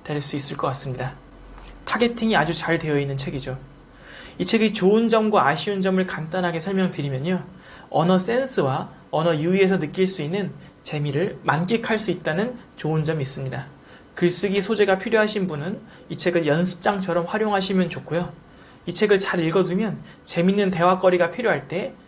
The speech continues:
활용할 수 있겠습니다. 어, 아쉬운 점을 말씀드리면 이 책은 카피라이팅의 원리나 법칙을 깊이 있게 연구한 책은 아니라는 점을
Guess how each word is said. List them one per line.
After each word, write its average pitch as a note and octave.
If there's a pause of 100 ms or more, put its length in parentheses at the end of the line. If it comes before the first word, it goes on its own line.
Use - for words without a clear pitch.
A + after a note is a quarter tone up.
(240)
활용할 F3+
수 D#3+
있겠습니다. B2+ (460)
어, D#3
아쉬운 A#3
점을 A3+
말씀드리면 F3 (320)
이 F3+
책은 G#3 (360)
카피라이팅의 A3
원리나 D#3+ (260)
법칙을 F#3+
깊이 F#3+
있게 A3+
연구한 F3
책은 G3+
아니라는 D#3+
점을 D#3+